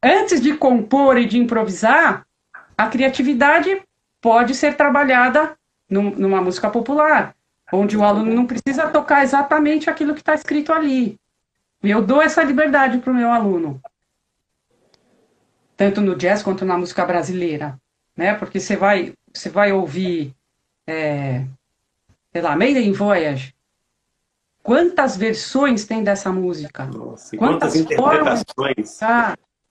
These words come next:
Speaker 1: é, nota longa. É outra coisa muito importante que eu acho. A gente que toca o instrumento de sopro não tem que ouvir só instrumento de sopro.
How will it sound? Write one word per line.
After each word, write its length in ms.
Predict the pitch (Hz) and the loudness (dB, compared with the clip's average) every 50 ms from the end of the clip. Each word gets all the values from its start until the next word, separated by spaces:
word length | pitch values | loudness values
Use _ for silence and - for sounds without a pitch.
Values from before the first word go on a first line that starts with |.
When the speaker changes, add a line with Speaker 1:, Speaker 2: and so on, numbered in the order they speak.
| _ - | _ -2
Speaker 1:
é, 120 | 208 240 | -2 0
nota 320 | 226 214 220 220 220 240 233 | 0 0 0 2 2 2 2
longa. 960 | 233 208 208 208 220 240 262 269 269 269 254 226 180 170 156 143 139 135 - _ _ _ _ _ _ _ _ | 2 0 0 0 2 2 2 2 2 2 0 0 0 -2 -2 -4 -6 -8 -12 _ _ _ _ _ _ _ _
É 80 | - 302 | 0 2
outra 280 | 285 381 381 381 359 - | 2 2 2 0 -2 -2
coisa 320 | - 320 302 277 254 262 | 0 0 2 2 2 2
muito 380 | 254 240 247 294 339 320 320 302 | 2 2 2 2 2 2 2 0
importante 680 | 277 240 - 254 226 208 - - 220 214 202 190 - - | -2 0 0 -2 -2 -2 -4 -4 -2 -2 -2 -4 -4 -6
que 100 | - 214 | -4 -2
eu 120 | 196 185 | 0 0
acho. 300 | 180 170 156 - - - - - _ _ - - - _ _ _ _ _ | 0 -2 -2 -4 -8 -14 -20 -20 _ _ -20 -20 -20 _ _ _ _ _
A 120 | - - | -2 0
gente 280 | 190 202 247 262 247 - | 0 0 0 0 0 -2
que 80 | - 240 | -4 0
toca 220 | - 226 226 226 | 0 0 0 0
o 40 | 226 | -4
instrumento 400 | 196 - 233 214 214 208 208 208 | -4 -4 -4 -4 -4 -4 -6 -8
de 60 | - - - | -10 -8 -2
sopro 460 | - 254 277 294 285 - - 185 170 | 0 2 2 2 2 0 -4 -4 -2
não 160 | 185 208 254 | 0 -2 -2
tem 320 | 247 - _ 285 294 339 349 | -4 -2 _ 2 2 2 2
que 80 | - | 2
ouvir 260 | 320 294 247 202 233 202 | 2 2 2 2 0 -2
só 180 | - - 214 196 | 0 0 0 0
instrumento 480 | 190 - - 202 175 180 165 - - | 0 -2 -4 -4 -4 -4 -4 -4 -8
de 100 | 151 151 | -12 -12
sopro. 480 | - - 185 170 156 147 - - 151 | -12 -10 -8 -8 -8 -8 -12 -14 -16